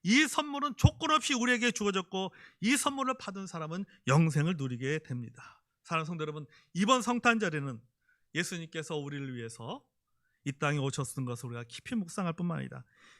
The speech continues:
이 선물을 온전히 받아들이고, 여러분, 선물을 받았을 때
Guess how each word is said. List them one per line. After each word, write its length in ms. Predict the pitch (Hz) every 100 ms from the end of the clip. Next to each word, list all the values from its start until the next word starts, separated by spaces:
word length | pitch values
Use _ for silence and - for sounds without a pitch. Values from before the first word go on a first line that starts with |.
| _
이 220 | 156 208 240
선물을 460 | - 233 226 226 226
온전히 400 | 269 311 330 330
받아들이고, 640 | 202 185 165 143 - - _ _ _ _ _ _ _ -
여러분, 220 | 127 127
선물을 360 | 127 185 156 143
받았을 420 | 143 127 131 143
때 140 | -